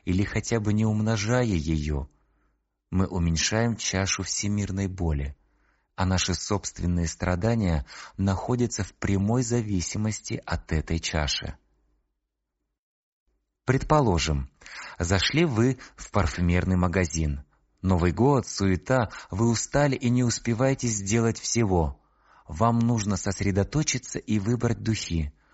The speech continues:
Уж, конечно, вы знаете, как трудно выбирать что-либо в состоянии утомления. Не успели вы подойти к полке, как к вам подбегает продавщица и произносит своё обычное:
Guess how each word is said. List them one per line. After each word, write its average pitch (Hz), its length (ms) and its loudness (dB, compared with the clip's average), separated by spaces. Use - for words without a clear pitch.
Уж, 98 180 2
конечно, 92 480 4
вы 107 120 2
знаете, 98 640 2
как 131 300 0
трудно 110 340 2
выбирать 98 420 2
что-либо 120 520 0
в - 60 -6
состоянии 90 800 0
утомления. 90 880 0
Не 110 120 4
успели 135 460 4
вы 123 180 4
подойти 120 480 2
к - 180 -10
полке, 147 560 0
как - 260 -2
к - 100 -6
вам 139 280 2
подбегает 113 560 0
продавщица 117 680 0
и 107 160 -2
произносит 117 760 2
своё 104 320 4
обычное: 92 800 0